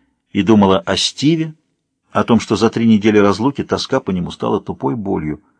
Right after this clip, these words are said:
Он позвонил. Звук его голоса вызвал у нее одновременно радость и тревогу, но он говорил коротко, почти сухо. «Привет. Хотел убедиться, что ты добралась. Говорят, в Вашингтоне отвратительная погода, и она идет к нам.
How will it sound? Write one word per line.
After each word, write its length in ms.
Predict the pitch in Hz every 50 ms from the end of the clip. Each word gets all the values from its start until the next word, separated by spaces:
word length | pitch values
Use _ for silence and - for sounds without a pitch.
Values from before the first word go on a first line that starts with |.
| _ _ _ _ _ _ _ _ -
Он 160 | 104 101 101
позвонил. 560 | 131 120 113 139 156 160 139 104 85 - - _ _ _ _ _ _ _ _ _ _ _ _ _ _ -
Звук 320 | 104 92 117 151 156 -
его 180 | 117 117 113 120
голоса 380 | 120 127 117 104 92 - 104
вызвал 340 | 104 127 139 95 95 98 98
у 60 | 98
нее 200 | 104 107 110 110 -
одновременно 680 | - 101 98 104 113 110 117 127 120 117 110 110 110 107
радость 640 | 123 143 170 180 151 135 - - - - - - _ _ _ _ _
и 120 | - 151 160
тревогу, 580 | - 160 170 170 147 139 117 92 90 90 - - - - - - - - - - -
но 180 | 107 104 127
он 80 | 156 170
говорил 320 | 147 151 147 156 165 156
коротко, 520 | - - - 165 190 185 147 - - - -
почти 320 | - 107 - - - 123
сухо. 420 | - - - 175 165 - 107 87 _ _ _ _ _ _ _ _ _ _ _
«Привет. 520 | - 113 123 127 123 107 - - - - - _ _ _ _ _ _ _ _ _ _ -
Хотел 340 | - - 85 - - 120 120
убедиться, 440 | 117 104 104 90 107 117 - - 98
что 160 | - - 92
ты 140 | - 113 104
добралась. 580 | 104 101 101 104 107 101 95 85 76 - - _ - - - _ _ _ _ -
Говорят, 380 | 90 95 123 143 165 170 -
в 40 | -
Вашингтоне 500 | 135 - - 135 120 - 147 147 135 123
отвратительная 600 | 110 - 123 123 120 - 107 - 104 107 107 101
погода, 380 | - 110 107 104 135 156 147 143
и 160 | - - 110
она 260 | 110 107 113 117 113
идет 200 | 92 101 98 -
к 60 | -
нам. 260 | 90 80 78 76 76